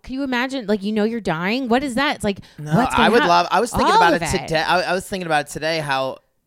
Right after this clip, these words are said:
Speaker 2: oh, I,
Speaker 1: Like,
Speaker 2: for
Speaker 1: what's the
Speaker 2: whatever
Speaker 1: better
Speaker 2: reason, I was thinking about that.
Speaker 1: scenario?
Speaker 2: A s-, I would love a snap of the finger death.
Speaker 1: I think you don't know about
Speaker 2: Out.
Speaker 1: it.
Speaker 2: Goodbye.
Speaker 1: Out like a light. Out. Goodbye. You don't know about it. And yeah, that's, that's the thing. And that was a, that thought also helped me in grieving,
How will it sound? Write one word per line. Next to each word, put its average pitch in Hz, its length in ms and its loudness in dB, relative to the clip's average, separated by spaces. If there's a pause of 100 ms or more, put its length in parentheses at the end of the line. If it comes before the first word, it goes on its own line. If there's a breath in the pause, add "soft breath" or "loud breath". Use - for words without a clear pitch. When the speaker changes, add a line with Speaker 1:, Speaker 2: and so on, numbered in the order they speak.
(320)
Speaker 2:
oh, 139 160 -20
I, 143 120 -20
Speaker 1:
Like, 139 100 -20
Speaker 2:
for - 160 -20
Speaker 1:
what's 208 160 -4
the - 60 -6
Speaker 2:
whatever 285 300 0
Speaker 1:
better 202 120 4
Speaker 2:
reason, 339 80 0
I - 40 0
was 175 80 -2
thinking 294 200 -4
about 381 100 -4
that. 196 80 0
Speaker 1:
scenario? 151 380 -8
Speaker 2:
A - 60 -12
s-, - 200 -12
I 160 100 0
would 165 140 -6
love 147 160 -6
a 143 60 -6
snap 127 480 -6
of 156 100 -4
the 156 100 -12
finger 180 360 -4
death. 147 480 -6
Speaker 1:
I 269 180 0
think 302 240 -10
you 254 60 -8
don't 294 180 -4
know 311 140 -2
about 339 160 2 (140)
Speaker 2:
Out. 381 80 -8
Speaker 1:
it. - 80 -20 (120)
Speaker 2:
Goodbye. 311 220 6
Speaker 1:
Out 339 140 10
like 269 60 -2
a 294 40 -6
light. 240 260 -2 (200)
Out. 277 220 -6
Goodbye. 330 320 0 (200 loud breath)
You 247 100 -8
don't 320 140 -4
know 330 80 -4
about 349 180 -4
it. 359 160 -10 (220 loud breath)
And 285 260 -8 (120)
yeah, 254 260 -4 (460 soft breath)
that's, 294 480 -6 (100)
that's 311 260 -6
the 262 80 -14
thing. 277 300 -12
And 220 80 -10
that 247 160 -8
was 269 140 -10
a, 254 180 -10
that 226 320 -6 (160)
thought 254 260 -8
also 208 320 -8
helped 202 400 -8
me 190 180 -10
in 165 140 -12
grieving, 240 540 -8